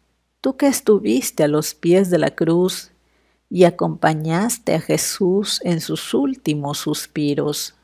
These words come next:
hazte presente hoy en las camas de los moribundos,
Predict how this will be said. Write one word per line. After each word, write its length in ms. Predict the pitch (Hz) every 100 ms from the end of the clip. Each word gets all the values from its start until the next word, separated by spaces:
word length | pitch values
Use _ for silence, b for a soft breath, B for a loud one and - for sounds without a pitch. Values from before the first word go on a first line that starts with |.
| _ _ _ _ _ _ _ _ _
hazte 340 | 247 - -
presente 840 | 285 208 190 - 208 226 240 202 170
hoy 380 | 165 180 214 190
en 180 | 165
las 240 | 151 151 -
camas 520 | - 190 202 180 170
de 100 | 151
los 200 | 151 -
moribundos, 1040 | 156 151 151 156 170 165 156 151 - -